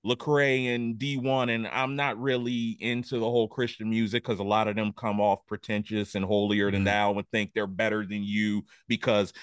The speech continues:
Speaker 1: they sought out spiritual enlightenment and somehow you're just hellbound. And I don't really care for people like that. That's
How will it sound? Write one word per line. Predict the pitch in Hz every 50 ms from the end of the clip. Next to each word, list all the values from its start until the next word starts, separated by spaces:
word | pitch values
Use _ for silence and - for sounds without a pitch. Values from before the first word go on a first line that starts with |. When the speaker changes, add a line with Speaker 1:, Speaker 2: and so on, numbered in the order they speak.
| - -
Speaker 1:
they | 92 104 110 107 104
sought | 101 - - 127 113 107 104
out | 104 107 104 - -
spiritual | - - 107 107 104 104 104 - - 107 101
enlightenment | 101 95 95 95 98 107 104 - - 117 110 104 -
and | 107 107 -
somehow | - - 113 110 107 101 - 113 107 101 101 95
you're | 92 90 92 101 104 101
just | 92 101 95 - -
hellbound. | - 110 107 104 104 98 107 107 107 104 104 104 101 _ _ _ _ _ _ _ _ _ _ -
And | 101 90 90 87 82 80 - - -
I | - - 104
don't | 107 107 104
really | 101 104 101 98
care | 98 - 120 110 104 101
for | - 95
people | 95 117 107 107 101 101
like | 101 101 98 - -
that. | 104 101 98 82 -
That's | 92 95 98 95 -